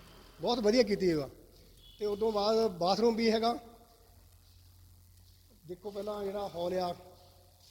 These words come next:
ਹਾਲ ਦੇਖੋ ਕਿੰਨਾ ਸ਼ਾਨਦਾਰ ਆ। ਅਸੀਂ ਇਹ, ਇਹ, ਇਹਦੀ ਲੰਬਾਈ ਜਿਹੜੀ ਆ ਇੱਕ ਵਾਰ ਫੇਰ ਦੱਸ ਦਿੰਦੇ ਆ, ਬਵੰਜਾ ਬਾਈ ਚਾਲੀ, ਚਾਲੀ ਫੁੱਟ ਚੌੜਾ,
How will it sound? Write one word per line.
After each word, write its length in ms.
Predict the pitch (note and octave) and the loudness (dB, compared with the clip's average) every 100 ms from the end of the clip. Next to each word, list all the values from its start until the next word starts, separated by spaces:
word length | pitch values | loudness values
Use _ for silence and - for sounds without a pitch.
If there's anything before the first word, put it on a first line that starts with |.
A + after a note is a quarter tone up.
| - - - _ _ _ _ - - - _ _ | -20 -20 -20 _ _ _ _ -20 -20 -20 _ _
ਹਾਲ 140 | F3+ G3 | -8 -6
ਦੇਖੋ 180 | G3 G#3+ | -8 -8
ਕਿੰਨਾ 180 | G3 F#3+ | -8 -10
ਸ਼ਾਨਦਾਰ 440 | F#3 E3+ D3+ C#3 | -12 -14 -14 -16
ਆ। 100 | C3+ - - _ _ _ _ _ - | -20 -20 -20 _ _ _ _ _ -12
ਅਸੀਂ 220 | F#3+ G#3+ | -8 -2
ਇਹ, 220 | G#3+ G#3 A3+ - | 2 2 2 -2
ਇਹ, 160 | G3+ A#3 | 0 2
ਇਹਦੀ 200 | A3 A#3 | 2 0
ਲੰਬਾਈ 340 | G#3 F3 F3+ | 0 2 2
ਜਿਹੜੀ 200 | G#3 G#3+ | 2 2
ਆ 20 | |
ਇੱਕ 100 | G#3+ | 2
ਵਾਰ 120 | G3+ F#3+ | 0 -4
ਫੇਰ 180 | G#3 B3 | -2 -2
ਦੱਸ 160 | F#3 | -2
ਦਿੰਦੇ 200 | F#3 F#3+ | -4 -4
ਆ, 80 | F#3+ | -4
ਬਵੰਜਾ 460 | E3+ E3+ F3 F3+ F#3+ F#3+ - - - | -4 0 0 2 2 0 -4 -16 -10
ਬਾਈ 380 | D#3+ F3 G3 G#3+ - - | 0 2 2 -2 -10 -8
ਚਾਲੀ, 300 | G#3+ D3+ B2+ - - - - _ _ | -4 -4 -6 -14 -20 -20 -20 _ _
ਚਾਲੀ 300 | G3+ F#3 A#3 | -4 -2 -2
ਫੁੱਟ 160 | A3 A3+ | -4 -8
ਚੌੜਾ, 380 | A3+ F3+ G#3 | -6 -2 -2